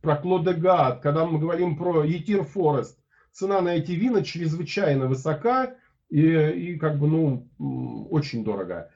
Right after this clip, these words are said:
Хорошо, но дорого. Э, Андрей Лосев, как вас найти на Вивино? Ссылка в описании стоит, все до единого ссылки стоят. Александр Мезенцев, спасибо вам большое за донат.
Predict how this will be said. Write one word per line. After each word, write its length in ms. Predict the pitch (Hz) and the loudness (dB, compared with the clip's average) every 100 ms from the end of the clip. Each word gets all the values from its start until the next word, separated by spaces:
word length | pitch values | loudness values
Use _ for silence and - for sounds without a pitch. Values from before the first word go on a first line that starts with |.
| _ | _
Хорошо, 460 | - 170 165 220 220 | -4 0 0 2 2
но 100 | 143 | 4
дорого. 540 | 131 107 98 82 71 _ _ _ _ _ _ _ _ _ _ - | 2 0 -2 -6 -8 _ _ _ _ _ _ _ _ _ _ -2
Э, 280 | 160 170 180 | 0 0 0
Андрей 340 | 202 240 247 | 0 2 4
Лосев, 400 | 220 202 - 156 | 6 4 2 -2
как 180 | 226 - | -2 0
вас 200 | 185 - | 0 2
найти 300 | 190 196 214 | 0 0 0
на 80 | 180 | 0
Вивино? 500 | 180 190 202 165 139 | 0 0 0 2 0
Ссылка 500 | - - 226 - 156 | -2 -4 -2 0 0
в 60 | |
описании 640 | 151 151 - 156 123 143 196 | 0 -2 -2 0 2 2 0
стоит, 380 | - 202 208 - | 0 -2 -2 -6
все 300 | - 226 190 | -4 2 2
до 100 | 180 | 2
единого 420 | 160 170 165 156 | 0 0 0 -2
ссылки 380 | - 165 143 143 | -2 -6 -6 -6
стоят. 520 | - 139 135 - - _ _ _ _ - | -4 0 0 -2 -8 _ _ _ _ -2
Александр 600 | 190 202 240 240 202 196 | 0 2 4 2 2 4
Мезенцев, 500 | 202 165 156 151 - | 4 4 -2 -4 -2
спасибо 400 | 185 170 220 180 | -2 0 -2 -2
вам 260 | 165 160 | 0 0
большое 480 | 160 160 190 165 139 | 0 0 0 2 2
за 160 | 131 135 | 2 0
донат. 500 | 123 110 110 156 | 0 -2 -2 -4